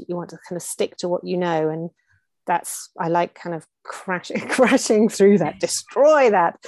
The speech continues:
and, like, let's kind of, like, move on and kind of get to the other side of that. And that's when it gets, when you can let go like that,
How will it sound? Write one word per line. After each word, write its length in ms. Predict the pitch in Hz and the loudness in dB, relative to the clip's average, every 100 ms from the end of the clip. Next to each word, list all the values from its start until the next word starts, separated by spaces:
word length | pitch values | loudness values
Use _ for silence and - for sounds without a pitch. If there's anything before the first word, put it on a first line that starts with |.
| - 208 - | -16 -10 -4
and, 240 | 170 165 | -2 -2
like, 240 | 165 165 - - - - | -2 -4 -8 -20 -20 -4
let's 160 | 190 190 | -4 -2
kind 180 | - 196 | -4 -4
of, 100 | 175 | -2
like, 240 | 170 165 - _ | -2 -2 -6 _
move 380 | 175 175 170 170 | -4 0 0 2
on 240 | 165 156 | 0 -2
and 280 | - 165 160 | -8 -10 -12
kind 220 | - 160 | -12 -10
of 120 | 156 - | -8 -6
get 180 | 160 | -8
to 60 | - | -8
the 60 | 160 | -8
other 140 | 156 - | -6 -8
side 340 | - 165 160 | -10 -8 -8
of 80 | - | -10
that. 160 | - 123 _ - | -14 -18 _ -20
And 100 | 160 | -16
that's 240 | - - - | -14 -14 -14
when 120 | 151 | -14
it 100 | 143 | -14
gets, 460 | 147 - - - - _ _ _ - | -16 -16 -16 -18 -20 _ _ _ -12
when 140 | 175 | -10
you 80 | 180 | -8
can 140 | 175 | -6
let 200 | 170 - | -6 -6
go 160 | 160 156 | -6 -4
like 240 | 160 - | -6 -8
that, 160 | 151 - | -12 -14